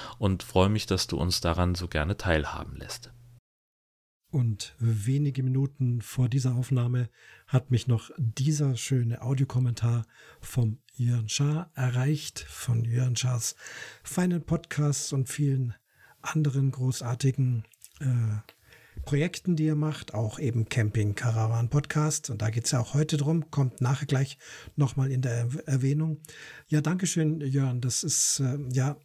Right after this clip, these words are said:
Speaker 2: ich bin fast beschämt, äh, dass du mir so schöne Worte gibst. Und, äh, du bist eben auch Profi und für mich dann tatsächlich, soll nicht pathetisch klingen, eben Vorbild. Ich höre da immer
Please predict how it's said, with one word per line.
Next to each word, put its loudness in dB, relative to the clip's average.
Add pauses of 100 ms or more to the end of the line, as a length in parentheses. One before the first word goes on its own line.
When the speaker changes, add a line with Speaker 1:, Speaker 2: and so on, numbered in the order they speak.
(360)
Speaker 2:
ich 2
bin 0
fast -4
beschämt, 0
äh, -2
dass 0
du 0
mir 2
so 2
schöne 0
Worte 0
gibst. 0 (580)
Und, 0
äh, -10 (800)
du -12
bist -2
eben 0
auch -2 (240)
Profi 2
und 0
für 0
mich -2
dann 2
tatsächlich, 0
soll 0
nicht -2
pathetisch 0
klingen, 0 (380)
eben 2
Vorbild. 0 (160)
Ich -8
höre 2
da 0
immer 0